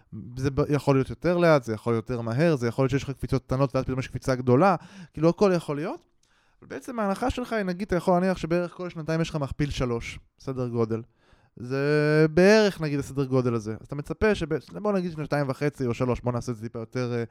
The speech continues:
יותר רף. זאת אומרת, אתה יכול להניח שאם תישאר בין, בין ארבע לשש שנים בחברה, המניה שלך צריכה להיות שווה בערך פי תשע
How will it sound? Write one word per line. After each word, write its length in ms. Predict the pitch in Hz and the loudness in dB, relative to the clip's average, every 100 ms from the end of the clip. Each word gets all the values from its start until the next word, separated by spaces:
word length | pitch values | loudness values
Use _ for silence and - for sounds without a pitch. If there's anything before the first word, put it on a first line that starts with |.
| - - 127 | -12 -20 -12
יותר 320 | - 147 123 | -2 0 2
רף. 220 | 101 - - - - | 0 -4 -16 -20 -20
זאת 140 | - - | -6 2
אומרת, 260 | 220 254 | 4 6
אתה 80 | 220 | 6
יכול 160 | 185 226 | 6 6
להניח 200 | 208 202 | 6 4
שאם 100 | 185 | 0
תישאר 340 | 175 - 170 156 | -4 2 2 4
בין, 240 | 147 151 131 | 4 4 4
בין 180 | 165 160 | 2 4
ארבע 340 | 151 160 147 | 2 2 2
לשש 280 | 127 147 139 | 2 2 0
שנים 200 | 135 135 | -2 -2
בחברה, 440 | 135 120 131 233 294 - _ _ _ _ | -4 -4 0 0 0 -8 _ _ _ _
המניה 260 | 120 151 180 | -4 0 0
שלך 100 | 180 | -2
צריכה 220 | 165 165 | -4 0
להיות 140 | 165 156 | 2 2
שווה 160 | 147 | -4
בערך 300 | 147 147 143 - | -4 -6 -8 -10
פי 80 | 139 | -8
תשע 300 | 160 196 233 | -6 -6 -8